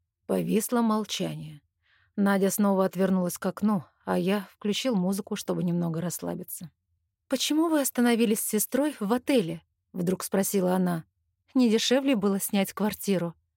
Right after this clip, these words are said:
"Мой друг работает в этой сфере. Он организовал мне хорошую скидку. В номер приносят еду, делают каждый день уборку. В отеле есть камера видеонаблюдения и охрана. Пока меня все устраивает, и я не намерен ничего менять.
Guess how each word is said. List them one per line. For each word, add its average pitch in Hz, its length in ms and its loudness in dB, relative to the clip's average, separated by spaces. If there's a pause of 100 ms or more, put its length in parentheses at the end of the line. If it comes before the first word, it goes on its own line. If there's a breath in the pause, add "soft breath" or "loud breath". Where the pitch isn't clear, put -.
(320)
"Мой 220 240 4
друг 226 280 2
работает 190 440 2
в 170 60 -4
этой 185 180 0
сфере. 175 600 -4
Он 254 220 2
организовал 196 600 2
мне 196 140 2
хорошую 175 420 -2
скидку. - 540 -10 (380 soft breath)
В 196 100 0
номер 226 300 4
приносят 185 500 -2
еду, 180 440 0 (220 soft breath)
делают 196 460 2
каждый 175 340 -2
день 175 200 0
уборку. 180 560 0 (340 soft breath)
В 196 100 0
отеле 214 340 4
есть 202 220 0
камера 196 320 2
видеонаблюдения 180 920 0
и 180 40 0
охрана. 180 480 0 (580 soft breath)
Пока - 260 -2
меня 233 260 4
все 208 180 2
устраивает, 202 720 2
и 190 40 -2
я 175 160 0
не 175 80 0
намерен 196 400 2
ничего 180 380 0
менять. 180 480 -2